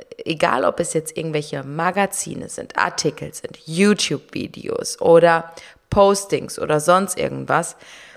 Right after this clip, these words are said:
überall wird immer so ein bisschen das so geschrieben, als würde es nur diesen einen Weg geben und immer diese Schwarz-Weiß-Denkweise. Weil das gut ist, wird das andere schlecht gemacht oder sonst wie.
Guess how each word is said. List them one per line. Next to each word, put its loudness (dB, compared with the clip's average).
überall 2
wird 8
immer 0
so -2
ein -2
bisschen 2
das -4
so 6
geschrieben, -4
als -4
würde 6
es -2
nur 0
diesen -4
einen -2
Weg 0
geben -10
und -4
immer 2
diese -2
Schwarz-Weiß-Denkweise. -2
Weil 4
das 0
gut -2
ist, -2
wird 2
das -12
andere -4
schlecht 0
gemacht -8
oder 4
sonst 0
wie. -10